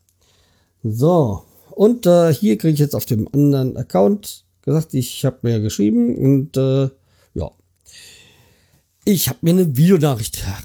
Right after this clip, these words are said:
geschickt. Und wo wir dann ganz am Ende sind hier, wenn man, äh, kann man dann noch Emo-, ja, seine Emojis nebendran, äh, kann man dann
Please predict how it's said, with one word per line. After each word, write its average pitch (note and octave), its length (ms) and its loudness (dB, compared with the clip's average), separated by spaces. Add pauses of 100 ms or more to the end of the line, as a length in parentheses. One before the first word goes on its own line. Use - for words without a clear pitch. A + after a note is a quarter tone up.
(160)
geschickt. - 760 -4 (720)
Und G3+ 300 0
wo D#3+ 180 0
wir D#3+ 80 0
dann C3+ 240 -2
ganz C#3 1200 -2
am B2+ 300 -2
Ende C#3+ 280 0
sind C3+ 260 2
hier, C#3 560 2
wenn A#2 140 -2
man, A#2+ 140 -2
äh, A#2+ 360 -4
kann C3 180 -2
man B2 140 2
dann A#2 120 0
noch - 160 -6
Emo-, B2 420 0 (140)
ja, A#2+ 200 2
seine A#2 260 0
Emojis A2 480 -2
nebendran, G#2+ 760 0
äh, G#2 320 -4 (680)
kann C3 160 0
man A#2+ 120 2
dann G2+ 220 -2